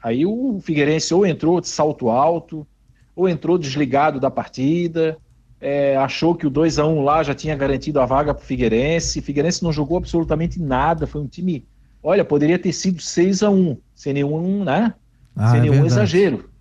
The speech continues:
Speaker 2: Verdade.
Speaker 1: Tá, e a, o, a equipe lá botou bola na trave, o goleiro Sidão fez uma defesa,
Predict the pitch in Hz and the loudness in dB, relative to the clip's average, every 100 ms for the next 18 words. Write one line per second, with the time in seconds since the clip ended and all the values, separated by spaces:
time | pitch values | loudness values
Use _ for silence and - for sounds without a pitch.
0 | - 101 95 95 87 - - 117 156 123 | -12 -6 -4 -4 -6 -10 -6 0 2 2
1 | 117 107 107 107 104 107 107 104 113 113 | 0 -2 -4 -6 -6 -6 -8 -6 -6 -4
2 | 135 135 147 135 131 120 143 127 107 - | -4 0 0 0 -2 0 0 0 -2 -2
3 | 190 175 147 117 127 127 123 117 123 143 | 2 2 0 -2 -4 -2 -2 -2 -2 -2
4 | 143 127 147 147 143 135 127 113 - 180 | -4 -2 -2 0 -4 -4 -4 -4 -2 2
5 | 190 170 135 135 | 2 2 -2 -8